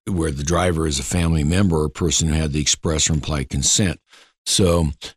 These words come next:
you want to find out what the fi-, family dynamics are. Now, are you gonna be able to find that when you're standing at the scene of the crash or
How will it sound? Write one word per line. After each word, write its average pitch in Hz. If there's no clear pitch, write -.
you 98
want 92
to 80
find 92
out 87
what 98
the 92
fi-, 87
family 82
dynamics 92
are. -
Now, 80
are 82
you 107
gonna 117
be 110
able 82
to -
find 98
that 107
when 92
you're 82
standing 95
at 78
the 76
scene 92
of 80
the 76
crash 92
or 76